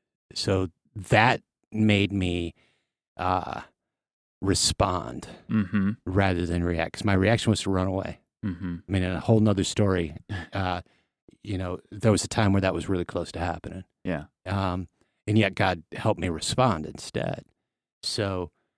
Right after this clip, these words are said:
Speaker 1: we've tried a lot of things. I, I mean, just, you know, what do commercials do? They sell us something we don't need,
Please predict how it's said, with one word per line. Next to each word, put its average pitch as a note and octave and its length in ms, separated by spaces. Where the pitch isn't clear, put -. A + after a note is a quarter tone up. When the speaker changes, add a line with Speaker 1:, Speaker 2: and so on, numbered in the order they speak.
Speaker 1:
we've A#2+ 220
tried C3 260
a A2+ 40
lot G#2 220
of F2 80
things. F2 580
I, G#2 180
I G#2 80
mean, G#2 140
just, A#2+ 200
you G#2+ 140
know, G#2 100
what A2 120
do A2 100
commercials G2+ 640
do? D#2 360
They E2+ 100
sell C3 320
us G#2+ 80
something G2 360
we E2+ 140
don't E2+ 300
need, E2+ 260